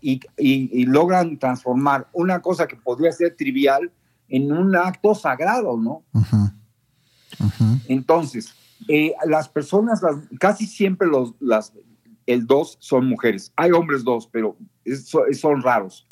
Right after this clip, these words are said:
Speaker 2: Ok.
Speaker 1: Este, eh, Jesús cuando dice, "No se llega al Padre si no es por mí", él está haciendo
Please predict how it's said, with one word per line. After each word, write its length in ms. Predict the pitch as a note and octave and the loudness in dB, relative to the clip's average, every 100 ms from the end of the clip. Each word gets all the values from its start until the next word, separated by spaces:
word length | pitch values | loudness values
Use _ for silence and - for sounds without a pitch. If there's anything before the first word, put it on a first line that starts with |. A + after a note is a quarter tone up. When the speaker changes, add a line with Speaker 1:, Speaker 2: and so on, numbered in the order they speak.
| - | -8
Speaker 2:
Ok. 220 | G#2+ - F2+ G2 _ _ _ | -6 -4 -6 -6 _ _ _
Speaker 1:
Este, 500 | B2 A#2+ - A#2+ A2+ A2+ | -6 -6 -2 0 0 2
eh, 260 | A2+ A2 - _ _ _ - | 0 0 -6 _ _ _ 0
Jesús 480 | D3 C#3+ A#3 C4 - | 2 4 2 2 2
cuando 280 | F3 D#3+ | 0 2
dice, 440 | E3+ A3 - E3 D#3+ | 0 0 -2 -6 -2
"No 140 | F#3+ | -4
se 160 | F3+ F3 | 0 0
llega 300 | F3 F#3 D#3 | 2 0 0
al 160 | D3+ - | -4 -4
Padre 380 | D#3 D3+ D3 | -2 0 -2
si 120 | C3+ B2+ | -6 -6
no 100 | D3+ | -8
es 80 | |
por 240 | - B2+ A2+ | -4 -4 -2
mí", 300 | B2+ F3+ - _ _ _ | -2 -4 -8 _ _ _
él 160 | C#3 E3 | 0 0
está 200 | D#3+ E3+ | 0 -2
haciendo 580 | E3+ E3+ E3 D#3+ D3 | 0 -2 -2 0 -2